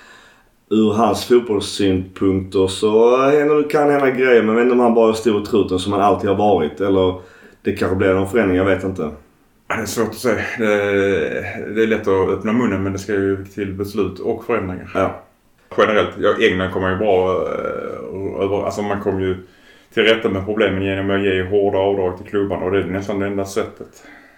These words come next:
Speaker 1: Jag frågar, har svensk fotboll råd med det? Det är den mesta det.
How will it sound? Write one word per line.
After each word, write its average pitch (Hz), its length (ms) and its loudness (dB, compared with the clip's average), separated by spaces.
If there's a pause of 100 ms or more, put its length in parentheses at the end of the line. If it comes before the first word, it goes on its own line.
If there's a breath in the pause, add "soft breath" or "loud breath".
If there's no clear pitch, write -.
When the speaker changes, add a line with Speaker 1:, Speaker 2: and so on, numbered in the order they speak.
(160 loud breath)
Speaker 1:
Jag 110 260 0
frågar, 120 180 4
har 127 200 4
svensk 110 360 -2
fotboll 123 320 0
råd 104 280 0
med 143 100 0
det? - 120 0 (160)
Det 107 140 0
är 104 40 2
den 104 180 0
mesta 107 260 0
det. 95 180 0